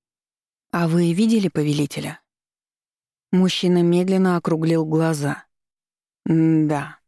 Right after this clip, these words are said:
немного протяжно ответил, будто не успел подумать, можно ли вообще отвечать мне на такой вопрос. "И что скажете?" тихо продолжила я.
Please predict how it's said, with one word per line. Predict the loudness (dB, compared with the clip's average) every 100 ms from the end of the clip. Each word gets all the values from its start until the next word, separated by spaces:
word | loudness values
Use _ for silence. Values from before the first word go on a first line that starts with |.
| _ _ _ _
немного | 0 2 2 2 -2
протяжно | -4 -6 -4 -2 0 2 0
ответил, | 0 -4 -2 -2
будто | 0 -2 0
не | 2
успел | 2 0 -2 -2 -2
подумать, | -4 0 2 0 0
можно | -2 0 0 2
ли | 0
вообще | 0 -4 -4 -4 -4
отвечать | -2 -4 -2 -2 0
мне | 2 2 2
на | 0
такой | -2 -2 -2
вопрос. | -2 -4 -8 -8 -18 _ _ _ _ _ _ _ _ _ -6
"И | -2 -2
что | -4 -6 -6
скажете?" | -2 -4 -4 -6 -10 -12 _ _ _ _ -10
тихо | -4 -2 -2
продолжила | -2 -2 0 0 0 -2
я. | -2 -4 -10